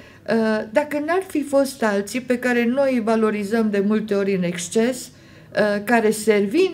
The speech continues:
propriile lor interese, să nu ne o facă ceea ce au făcut-o. Pentru că ea, în urma titlurilor străine, l-a primit pe acela de academician.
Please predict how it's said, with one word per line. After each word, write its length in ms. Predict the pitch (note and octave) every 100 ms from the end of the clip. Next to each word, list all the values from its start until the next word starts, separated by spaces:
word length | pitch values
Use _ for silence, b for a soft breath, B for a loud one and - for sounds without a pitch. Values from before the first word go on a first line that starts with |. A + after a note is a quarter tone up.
| -
propriile 580 | B3+ B3+ B3+ G#3 F#3+ F#3
lor 300 | G3 G#3 G#3
interese, 880 | - G#3 G3+ F#3 F3+ F#3 F#3 A3+ A#3+ B B B B
să 220 | - -
nu 160 | A3+ A#3+
ne 100 | A3
o 80 | F#3
facă 540 | - G#3 G#3 G#3 G3+ G3
ceea 300 | - G#3+ F#3
ce 120 | F#3
au 100 | F3+
făcut-o. 600 | E3+ F3 F3 E3+ E3+ E3 B B B
Pentru 300 | G3+ F#3+ F#3+
că 100 | F3
ea, 380 | F#3 A3+ C4 -
în 160 | F#3 -
urma 300 | A3+ G#3+ G3
titlurilor 580 | G3 A3 F#3 F3+ E3+ E3+
străine, 640 | - E3+ F#3 G#3 D#3+ D#3+ B B
l-a 180 | F#3 F3+
primit 320 | F3 E3 F3+
pe 140 | F3
acela 420 | E3+ E3 F3+ E3 D#3
de 160 | D#3
academician. 840 | D#3+ D#3 D3+ D3 D3 D3 D3 -